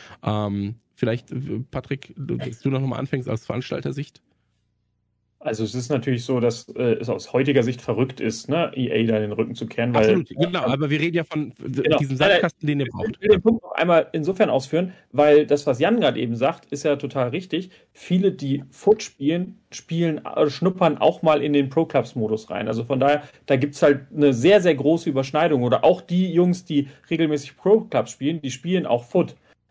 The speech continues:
Speaker 2: Ja, das heißt also, da gibt's schon auch Synergien an der Stelle. Ja, so und, ähm, ähm, deswegen, ähm, ist es halt im Moment noch keine Frage, aber in der Tat beschäftigen wir uns auch mit den anderen Herstellern,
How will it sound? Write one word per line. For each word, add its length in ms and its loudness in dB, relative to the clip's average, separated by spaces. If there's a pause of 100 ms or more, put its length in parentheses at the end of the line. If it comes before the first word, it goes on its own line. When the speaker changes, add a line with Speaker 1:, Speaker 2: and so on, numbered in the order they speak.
Speaker 2:
Ja, 140 2
das 160 0
heißt 160 0
also, 100 -2
da 80 4
gibt's 240 -4
schon 240 0
auch 180 0
Synergien 600 -4
an 100 -8
der 160 -6
Stelle. 300 -12 (180)
Ja, 240 0
so 220 0
und, 440 -4
ähm, 260 -2 (340)
ähm, 480 2
deswegen, 560 0 (240)
ähm, 400 0
ist 120 -8
es 120 -6
halt 120 2
im 60 0
Moment 320 2
noch 160 0
keine 300 -2
Frage, 400 2
aber 240 2
in 160 4
der 160 6
Tat 260 0
beschäftigen 520 -2
wir 80 2
uns 120 -2
auch 160 0
mit 180 -2
den 140 0
anderen 300 -2
Herstellern, 640 0